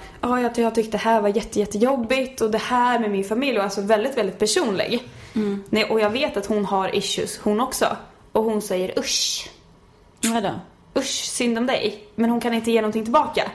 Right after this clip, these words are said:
Speaker 1: Det är
Speaker 2: Nej.
Speaker 1: som att man ger och ger och ger, men får, man
Speaker 2: Mm.
Speaker 1: får inget tillbaka.
Speaker 2: Mm.
Speaker 1: På samma sätt som att, eh, du inte bara kan ge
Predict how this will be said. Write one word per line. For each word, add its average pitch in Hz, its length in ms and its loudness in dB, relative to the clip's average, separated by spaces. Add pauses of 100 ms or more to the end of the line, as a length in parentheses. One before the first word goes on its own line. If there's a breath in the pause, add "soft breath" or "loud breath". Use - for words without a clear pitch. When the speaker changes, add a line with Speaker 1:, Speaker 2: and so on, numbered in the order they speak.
Speaker 1:
Det 202 80 -2
är - 20 0
Speaker 2:
Nej. 214 120 2
Speaker 1:
som 202 120 4
att 226 100 2
man 233 200 2
ger 277 200 2
och 233 60 4
ger 208 160 2
och 214 60 2
ger, 233 320 2
men 208 180 0
får, 214 80 0
man 208 100 4
Speaker 2:
Mm. 208 120 4
Speaker 1:
får 208 80 4
inget 196 160 0
tillbaka. 233 500 0 (220)
Speaker 2:
Mm. 196 340 -2 (260 loud breath)
Speaker 1:
På 240 100 4
samma 226 260 0
sätt 220 280 -2
som 196 260 2
att, 185 400 -4 (460 loud breath)
eh, 202 340 2
du 214 80 2
inte 196 200 0
bara 190 220 2
kan 196 260 -2
ge 180 340 2